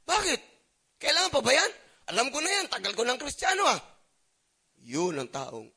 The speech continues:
ayaw ng accountability. Ang accountability, hindi lang tayo binabantayan.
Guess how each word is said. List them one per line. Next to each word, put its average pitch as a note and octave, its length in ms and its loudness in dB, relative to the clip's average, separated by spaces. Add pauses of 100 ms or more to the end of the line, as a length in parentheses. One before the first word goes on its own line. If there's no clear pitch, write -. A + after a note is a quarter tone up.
(120)
ayaw B2 320 -14
ng G2+ 240 -20
accountability. G2+ 880 -20 (1120)
Ang E3+ 160 -6
accountability, D#3+ 1040 -4
hindi C#3+ 240 -8
lang D3 160 -6
tayo C#3+ 320 -8
binabantayan. A#2 880 -10